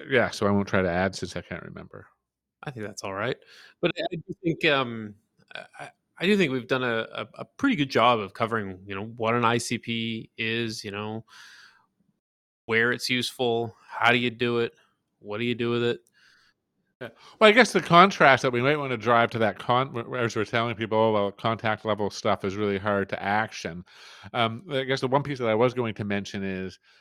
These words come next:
Speaker 1: um, having s-, some of that contact informa-, uh, level research done so that you can find out where those people are getting their information. Is there commonality in social following or what have you that you can leverage?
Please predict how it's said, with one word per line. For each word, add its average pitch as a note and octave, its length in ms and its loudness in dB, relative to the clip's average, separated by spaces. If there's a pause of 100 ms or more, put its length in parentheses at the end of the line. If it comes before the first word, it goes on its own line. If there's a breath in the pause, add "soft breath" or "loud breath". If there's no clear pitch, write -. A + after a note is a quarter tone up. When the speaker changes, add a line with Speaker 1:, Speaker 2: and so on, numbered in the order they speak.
(320 soft breath)
Speaker 1:
um, A#2 300 -6 (220)
having G3 560 0
s-, - 160 -18 (120)
some - 480 0
of A3+ 120 0
that E3+ 200 2
contact B2+ 520 0
informa-, A2+ 500 -4
uh, A#2 220 -4
level A2+ 420 2
research A2 520 -4
done A2 360 -4 (500 soft breath)
so - 220 -6
that A#2+ 140 -2
you C#3 160 -8
can A#2+ 200 -8
find C#3+ 500 -6
out C#3+ 220 2
where A#2+ 320 2
those C#3+ 340 0
people B2+ 360 -8
are A2 80 -2
getting C3 400 -4
their A#2+ 180 -6
information. G2+ 640 -8 (160)
Is C#3 200 -8
there D3 100 -6
commonality A#2+ 1080 0
in G2+ 180 -4
social A2+ 500 -4
following G#2+ 800 -2
or F#2+ 160 -8
what F#2+ 200 -6
have A2 380 2
you G#2+ 220 -2
that A2+ 140 -6
you A2 120 -6
can G#2 200 -10
leverage? G2+ 580 2